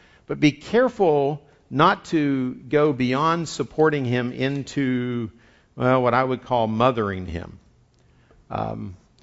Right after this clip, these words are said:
but, you know, let me pause for a second, 'cause I, I jumped over, thank you very much for catching me on this. I jumped over this observation about accepting, when you communi-, communicate acceptance to a man. Let me go back on that for a minute.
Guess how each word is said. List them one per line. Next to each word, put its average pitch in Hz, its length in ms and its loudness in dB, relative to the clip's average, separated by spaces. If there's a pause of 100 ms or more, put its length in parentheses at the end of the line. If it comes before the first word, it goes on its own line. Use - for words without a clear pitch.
(140)
but, 139 100 -6
you 170 100 4
know, 170 120 6
let 170 220 -2
me 208 100 2
pause 127 360 0
for 120 120 -6
a 104 60 -2
second, 98 340 -4
'cause 113 140 -2
I, 123 180 0
I 127 120 -4
jumped 156 340 -2
over, 120 540 0
thank 147 240 -2
you 117 60 0
very 113 200 0
much 110 280 -2
for 107 100 -6
catching 120 360 0
me 107 100 -4
on 101 120 -6
this. 95 260 -14 (420)
I 120 100 -4
jumped 170 260 2
over 139 240 2
this - 460 -4 (180)
observation 117 720 0
about 110 380 -2
accepting, 113 720 -4
when 117 100 -2
you 127 100 0
communi-, 127 420 -2 (220)
communicate 147 420 0
acceptance 127 720 -4
to 117 160 -2
a 110 40 2
man. 107 260 0
Let 113 100 -6
me 160 80 -2
go 143 120 0
back 117 320 -4
on 101 140 -4
that 101 220 -6
for 98 120 -4
a 98 40 -4
minute. 95 280 -8